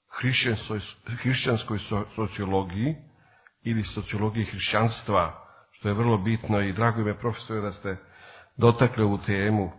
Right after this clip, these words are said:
koja je vrlo bitna, da počnemo nekad razmišljati ne samo Bogu, nego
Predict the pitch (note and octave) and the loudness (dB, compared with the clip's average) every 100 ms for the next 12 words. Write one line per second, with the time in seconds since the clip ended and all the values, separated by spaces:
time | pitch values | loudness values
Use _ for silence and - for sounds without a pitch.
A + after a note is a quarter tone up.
0 | - - - - A2 G#2 G2 B2 A2 F#2 | -18 -20 -20 -6 0 2 2 0 0 0
1 | A2 - G2+ F2+ F#2+ F#2+ F#2+ - - - | -2 -2 -2 -2 0 0 -2 -8 -20 -20
2 | - - _ _ _ - A2+ B2 A2 A2+ | -20 -20 _ _ _ -4 -2 2 2 4
3 | A#2+ A#2+ G#2+ G#2 G2 A2 A#2+ A#2 A2+ G#2 | 2 0 0 0 2 2 2 -2 -2 -4
4 | G2 - _ _ _ _ - A2+ B2+ B2+ | -4 -8 _ _ _ _ -2 2 4 2
5 | - B2 A#2+ G2+ A#2+ G#2+ G#2+ G#2+ G2+ G#2+ | 2 4 4 2 0 2 0 0 0 -2